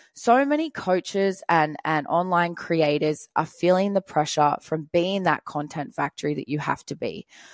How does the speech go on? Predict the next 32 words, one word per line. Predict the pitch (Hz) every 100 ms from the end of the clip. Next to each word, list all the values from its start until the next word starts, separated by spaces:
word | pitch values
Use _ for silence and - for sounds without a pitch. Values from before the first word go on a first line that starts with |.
| _ -
When | 202 247
you | 254
have | 196 220
an | 254
online | - 240 220 196
business | 160 165 - 147 131 - -
and | 165 170
you | 180
sell | 190 - 170 165 -
a | 165
service | - 151 147 143 135 -
that | 170 160
is | 156
based | - 151 165 175 -
off | 151 151 - _ - _
your | 165 151
own | 175 190
personal | - 170 165 - 165 151
brand, | - 143 139 147
delivering | - 156 170 185 196
a |
result | 180 160 151 147 -
that | -
you've | 156 156 -
done | 151 147 147 -
one-on-one | 147 147 175 180 156 151 147
and | 147 147
then | 139
obviously | 147 151 - 151
making | 147 135 135 156
it | 185 -
scalable, | - 165 160 151 139